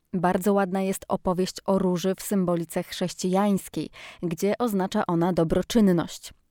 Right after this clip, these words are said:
Według legendy święta Elżbieta Węgierska, żona Ludwika czwartego landgrafa Turyngi, wbrew surowemu zakazowi męża, niosła pomoc nędzarzom. Pewnego razu mąż spotkał ją, gdy wychodziła z zamku z dużym pakunkiem chleba.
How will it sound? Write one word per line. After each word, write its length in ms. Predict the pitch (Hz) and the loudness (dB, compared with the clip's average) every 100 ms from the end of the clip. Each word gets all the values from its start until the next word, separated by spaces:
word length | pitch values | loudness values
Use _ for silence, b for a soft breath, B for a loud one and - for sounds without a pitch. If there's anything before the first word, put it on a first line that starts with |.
| - | -2
Według 360 | 190 220 240 | 0 0 0
legendy 580 | 226 208 170 156 156 202 | 2 2 2 2 2 0
święta 360 | - 214 220 220 | 0 -2 0 0
Elżbieta 480 | 180 170 170 202 190 | -2 -2 -2 0 0
Węgierska, 680 | 175 175 160 151 - 185 208 | 0 0 0 -2 -6 -4 0
żona 260 | 185 175 | 0 0
Ludwika 440 | 165 170 165 196 185 | 0 0 -2 -4 -4
czwartego 520 | - 165 - 175 175 B B B | -2 -4 -2 0 0 B B B
landgrafa 800 | 185 190 190 170 190 196 - 165 | 0 2 2 0 0 0 0 0
Turyngi, 720 | 160 196 196 180 160 151 190 240 B B B | 2 2 4 4 4 2 0 -2 B B B
wbrew 480 | 165 165 254 - | -4 0 0 -2
surowemu 500 | - 220 214 202 190 | -4 0 2 2 0
zakazowi 540 | 180 180 165 160 220 220 | 0 -2 -2 0 2 2
męża, 520 | 175 156 156 160 226 - | 2 2 2 0 -2 -2
niosła 520 | 185 185 254 - 226 | 0 0 0 0 0
pomoc 380 | 202 170 165 - | 2 2 0 0
nędzarzom. 760 | 175 175 175 180 165 156 - - - B B B B | -2 0 2 2 2 -2 -6 -10 -14 B B B B
Pewnego 360 | - 175 254 277 | -4 0 2 2
razu 360 | 254 226 254 - | 2 2 0 0
mąż 420 | 185 175 220 226 | 0 0 0 -2
spotkał 500 | - - 196 - 233 | -6 -6 -6 -2 0
ją, 220 | 233 233 208 | 2 2 2
gdy 240 | 175 185 | 2 0
wychodziła 500 | 175 214 175 175 180 | 0 -2 0 0 0
z 40 | |
zamku 500 | 160 165 160 170 233 | 0 0 0 0 0
z 160 | 208 160 | 0 0
dużym 360 | 160 226 220 196 | 0 2 2 0
pakunkiem 520 | 165 185 185 190 180 | -2 -2 -2 -2 -4
chleba. 440 | - 190 170 151 | 0 2 2 0